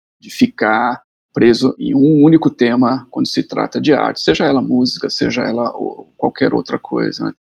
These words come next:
Um dos membros aqui da igreja, a gente tem alguns que pintam quadros e tudo mais, um deles, né, os quadros dele, assim, às vezes a gente encomenda alguma coisa ou pede pra ele fazer alguma coisa, mas ele nunca gosta de fazer nada assim,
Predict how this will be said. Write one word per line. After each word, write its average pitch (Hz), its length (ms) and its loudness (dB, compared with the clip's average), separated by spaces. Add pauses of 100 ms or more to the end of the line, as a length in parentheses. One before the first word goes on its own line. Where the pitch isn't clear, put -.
(340)
Um 135 120 0
dos 131 360 0
membros 127 360 2
aqui 123 140 -4
da - 80 4
igreja, 139 520 4 (260)
a - 40 -6
gente 165 140 2
tem - 100 2
alguns 180 300 2
que - 120 -12
pintam - 360 -2
quadros - 500 -2
e - 60 -14
tudo 123 160 -10
mais, 147 260 0
um 135 80 4
deles, 156 380 4 (240)
né, 143 280 0
os - 180 -10
quadros 143 500 0
dele, 143 680 2
assim, - 380 -6 (360)
às - 140 0
vezes 196 160 2
a 269 40 8
gente 269 160 6
encomenda 151 600 4
alguma 123 260 0
coisa 135 240 0
ou - 80 -6
pede 131 300 2
pra - 140 -4
ele - 100 -2
fazer 123 200 -4
alguma - 200 -4
coisa, 151 180 -6
mas 156 100 2
ele 151 120 2
nunca 175 200 0
gosta 139 380 0
de 156 80 2
fazer 139 300 2
nada 143 360 2
assim, - 500 0